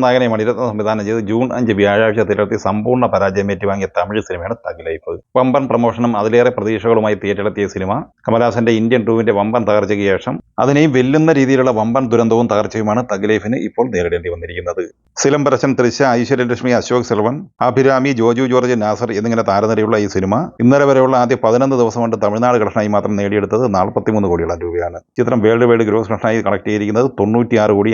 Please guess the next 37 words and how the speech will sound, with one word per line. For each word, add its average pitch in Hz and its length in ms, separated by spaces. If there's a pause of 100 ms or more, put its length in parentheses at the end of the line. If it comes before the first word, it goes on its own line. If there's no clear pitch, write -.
അൻപത് 101 280
ലക്ഷം 92 220
രൂപയിലാണ്. 85 440 (180)
നിലവിൽ 143 300
ഓടിക്കൊണ്ടിരിക്കുന്ന 127 640
തിയേറ്ററുകളിലെല്ലാം 113 680
തന്നെ 107 180 (100)
ലക്ഷങ്ങൾ 127 480
മാത്രമാണ് 107 460
ഈ - 100
സിനിമയ്ക്ക് 101 320
കളക്ഷനായി 95 400
ലഭിച്ചുകൊണ്ടിരിക്കുന്നത്. 85 720 (240)
അതുകൊണ്ട് 117 320
തന്നെ 110 180 (100)
ഈ 113 120
സിനിമ 110 160 (100)
നൂറ് 117 260
കോടി 113 200
ക്ലബിൽ 104 240 (100)
എത്തപ്പെടില്ല 101 420 (160)
എന്ന് 107 220
ഉറപ്പായിട്ടുണ്ട്. 85 640 (280)
എന്നാൽ 160 280
ജൂൺ 160 160 (100)
ആറ് 160 160
വെള്ളിയാഴ്ച 147 440
തിയേറ്ററിലെത്തിയ 135 440
ബോളിവുഡ് 131 380
സിനിമയായ 127 360
ഹൗസിൽ 107 360
ഫൈവ് 110 240 (240)
വമ്പൻ 127 320
ബ്ലോക്ക് 135 280
ബസ്റ്റർ 151 280
വിജയത്തിലേക്കാണ് 113 580
നീങ്ങിക്കൊണ്ടിരിക്കുന്നത്. 87 760